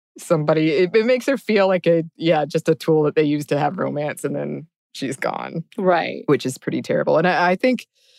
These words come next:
Speaker 1: that, uh, she might, maybe she's a burnt cinnamon roll. She's not quite, but she's close. She's got a similar, like, she ha-, she had a lot more optimism and kind of this, like,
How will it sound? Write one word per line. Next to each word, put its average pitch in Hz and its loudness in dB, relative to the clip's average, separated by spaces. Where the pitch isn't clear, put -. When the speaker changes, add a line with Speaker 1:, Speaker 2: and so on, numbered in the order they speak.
Speaker 1:
that, 165 2
uh, 165 2
she - -4
might, 226 2
maybe 254 0
she's 269 -2
a 277 0
burnt 269 -2
cinnamon 262 -2
roll. 247 2
She's 240 -2
not 311 2
quite, 180 2
but 165 -4
she's - -2
close. 165 0
She's 180 -4
got 220 2
a 208 -2
similar, 180 0
like, 165 0
she 170 -2
ha-, 180 0
she 175 -2
had 185 4
a 170 2
lot 185 2
more 170 2
optimism 156 -2
and 143 -4
kind 151 -2
of 147 -2
this, 139 -6
like, 143 -2